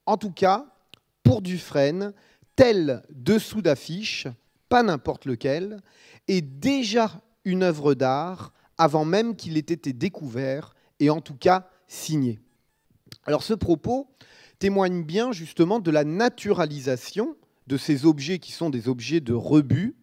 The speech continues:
et qui sont considérés ici comme ayant, eh bien, des qualités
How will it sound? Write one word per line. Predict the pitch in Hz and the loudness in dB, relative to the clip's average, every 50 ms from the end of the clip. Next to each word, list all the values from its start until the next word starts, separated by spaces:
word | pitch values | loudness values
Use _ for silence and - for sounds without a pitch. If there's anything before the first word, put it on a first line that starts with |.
| _ _ _ _ _ | _ _ _ _ _
et | - 143 | -8 -8
qui | - 147 143 | -6 -6 -8
sont | - - 220 247 233 | -4 -2 -2 -2 -2
considérés | - 180 175 - - - 156 135 131 135 123 131 143 170 208 254 - _ | -2 -4 -6 -6 -6 -10 -6 -2 0 0 2 2 0 -2 -2 -6 -10 _
ici | - 147 127 - - - 202 180 | -12 -12 -12 -10 -10 -10 -10 -2
comme | - 160 139 143 | 0 0 2 2
ayant, | 165 180 170 143 147 139 147 190 214 - _ _ _ _ _ | 2 0 0 0 0 -2 -2 -2 -6 -10 _ _ _ _ _
eh | 147 | -8
bien, | 127 113 139 147 170 | -4 -4 -2 -2 -4
des | 160 120 120 180 190 | -4 -4 -6 -6 -2
qualités | - 170 151 135 123 120 - - 156 180 208 233 | 0 0 0 0 -2 -8 0 2 2 2 2 -2